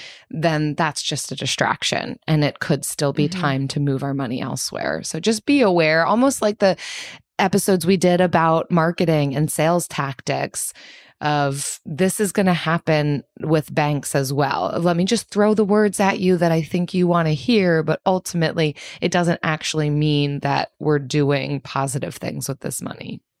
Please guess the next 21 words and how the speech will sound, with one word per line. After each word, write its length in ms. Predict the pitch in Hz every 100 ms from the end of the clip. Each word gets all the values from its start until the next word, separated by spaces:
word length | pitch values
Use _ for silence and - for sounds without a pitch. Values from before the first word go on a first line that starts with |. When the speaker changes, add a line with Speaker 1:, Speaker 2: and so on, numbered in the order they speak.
| _ _ _ _
Speaker 2:
Yeah, 320 | - 190 180 175
I 60 | 214
love 240 | 226 247
how 160 | 277 277
the 140 | 226
author 360 | - 185 196 185
kind 260 | - 185
of 180 | 175 170 - _ _
chronicles 840 | - - 214 190 196 - 208 226
<laughs> 20 | -
their 160 | 220
journey 500 | 202 180 165 175 214
to 140 | 247 240
finding 400 | 175 175 175 175
out 340 | 170 165 -
what 360 | 190 185 185 175
their 160 | 190 175
bank 300 | 170 160 175
is 120 | 170
investing 600 | 165 160 160 - 170 165
in 280 | 170 165